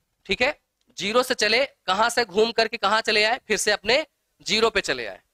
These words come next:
ठीक है। अब ऐसे सीखो, जब आपने बचपन में कोण बनाया होगा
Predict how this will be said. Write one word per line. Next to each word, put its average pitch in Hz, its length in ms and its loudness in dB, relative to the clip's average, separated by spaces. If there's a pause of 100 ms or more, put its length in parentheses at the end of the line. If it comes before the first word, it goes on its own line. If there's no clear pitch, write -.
(140)
ठीक 202 120 -2
है। 269 120 0 (920)
अब 262 180 2
ऐसे 226 340 0
सीखो, 117 340 -6 (2750)
जब 226 220 2
आपने 226 280 2
बचपन 214 320 0
में 226 140 0
कोण 214 240 2
बनाया 214 320 2
होगा 208 320 2